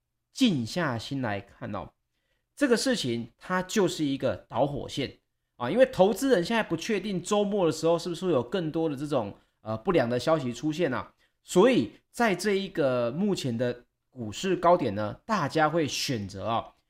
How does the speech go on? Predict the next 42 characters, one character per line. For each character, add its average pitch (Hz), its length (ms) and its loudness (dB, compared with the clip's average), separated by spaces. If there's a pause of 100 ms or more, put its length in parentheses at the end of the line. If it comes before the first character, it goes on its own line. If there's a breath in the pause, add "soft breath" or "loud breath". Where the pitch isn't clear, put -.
(140)
先 190 400 -2 (120)
卖 156 380 2
出 131 340 -6
股 92 220 -12
票。 127 360 -4 (560)
那 208 100 -8
么 208 140 6
道 247 180 6
琼 202 160 0
工 220 140 0
业 220 60 2
平 185 180 -4
指 151 120 -2
在 165 180 2
十 - 320 -4
一 135 100 -2
月 165 260 4
二 185 100 2
十 - 140 -6
六 151 180 0
号 123 460 -2 (100)
中 196 300 -2
场 107 260 -8
是 127 220 -8
下 139 320 2
跌 107 140 -4
了 107 200 -4
百 104 200 -10
分 135 240 -6
之 135 280 -8
二 175 160 4
点 123 240 -4
五 104 140 -10
三， 147 420 -2 (340)
啊， 104 100 -10
跌 123 180 -6
了 127 100 -2
九 131 220 -2
百 135 140 4
零 131 200 -2
五 160 80 0
点。 147 220 0